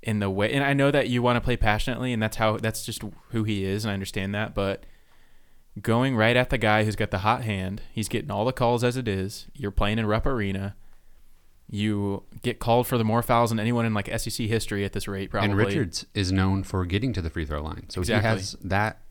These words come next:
Speaker 2: reputation already.
Speaker 1: Exactly, reputation. That's the word I was looking for.
Speaker 2: <laughs>
Speaker 1: Um, yeah, I just don't.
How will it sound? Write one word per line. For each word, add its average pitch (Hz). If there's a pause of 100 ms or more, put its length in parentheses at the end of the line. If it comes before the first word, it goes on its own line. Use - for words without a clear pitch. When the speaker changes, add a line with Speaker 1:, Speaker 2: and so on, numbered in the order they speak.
(160)
Speaker 2:
reputation 90
already. 76
Speaker 1:
Exactly, 104
reputation. 101
That's 101
the -
word 104
I -
was 104
looking 110
for. 110
Speaker 2:
<laughs> -
Speaker 1:
Um, 107 (240)
yeah, 123
I 143
just 175
don't. -